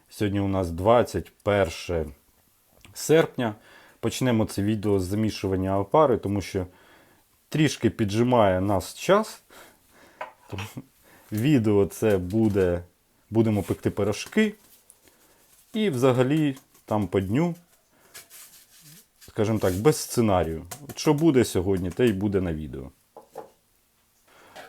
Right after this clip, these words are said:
Е, сьогодні до нас в село завітають військові. Е, наплели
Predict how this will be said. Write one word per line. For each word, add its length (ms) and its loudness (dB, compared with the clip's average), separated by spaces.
Е, 480 2
сьогодні 960 0
до 200 0
нас 340 0
в 60 -14
село 340 2
завітають 680 2
військові. 640 4
Е, 40 -6
наплели 760 4